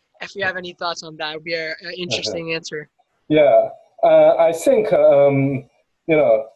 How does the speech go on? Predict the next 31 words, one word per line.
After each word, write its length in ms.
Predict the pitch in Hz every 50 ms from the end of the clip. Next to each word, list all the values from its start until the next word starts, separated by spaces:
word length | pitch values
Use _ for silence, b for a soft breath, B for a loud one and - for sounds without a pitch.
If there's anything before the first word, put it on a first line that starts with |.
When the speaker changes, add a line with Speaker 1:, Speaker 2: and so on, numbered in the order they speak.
| _ _ _ _ _
Speaker 2:
this 280 | - 131 160 208 - -
is 160 | 208 170 147 139
a 160 | 143 143 - -
free 180 | 165 165 165
land, 360 | 151 - 110 - 117 98 95 95 90
right? 300 | 98 104 113 117 107 107 - - _ _ _ _ _ _ _ _ _
You 80 | 139 139
know, 320 | 123 117 113 113 110 110 127
we 120 | 151 165
cannot 360 | - 170 135 135 151 156 - 151
enforce. 520 | 143 131 131 - 180 156 107 92 - -
You 200 | - 110 123 135 139
have 260 | 131 147 151 147 147 - -
to 260 | 139 131 123 120 123
learn, 340 | 117 113 113 120 123 120 110
like, 200 | 101 98 92 - - - _ _ _ _ _ _ _ _ _ -
one 180 | 120 131 131
hundred 300 | 131 147 143 131 127 131
hours, 420 | 123 131 151 151 143 - - - - - - -
uh, 60 | - - -
per 100 | - -
week. 260 | - - 427 427 - - - - _ _ _ _ _ _ _ _
I 100 | - 320 339 - -
think 200 | 311 277 226 214
the, 420 | 170 143 - 127 120 117 113 107 - - -
the 340 | 135 117 117 120 113 107 107
key 400 | - - 262 226 165 110 101 98 90
is 100 | - -
the, 200 | 104 98 92 - - _ _ _ _ _ -
the 100 | 120 110
motivation. 680 | 113 131 135 127 139 131 123 123 135 143 - - 113